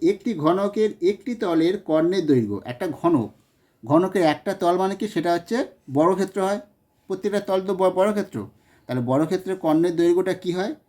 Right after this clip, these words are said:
কর্ণের দৈর্ঘ্য মানে কি, কি? যে তার বাহু দৈর্ঘ্য, বাহু into root two, root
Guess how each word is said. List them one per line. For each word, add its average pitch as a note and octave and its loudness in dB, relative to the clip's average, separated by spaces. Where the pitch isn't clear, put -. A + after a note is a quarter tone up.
কর্ণের D3+ 4
দৈর্ঘ্য D#3 2
মানে E3 2
কি, F3 -6
কি? G#3 -4
যে C3+ 2
তার E3 2
বাহু D3+ 0
দৈর্ঘ্য, D#3+ 0
বাহু D3 -2
into F3 0
root A3 0
two, A#3 -6
root D4+ 4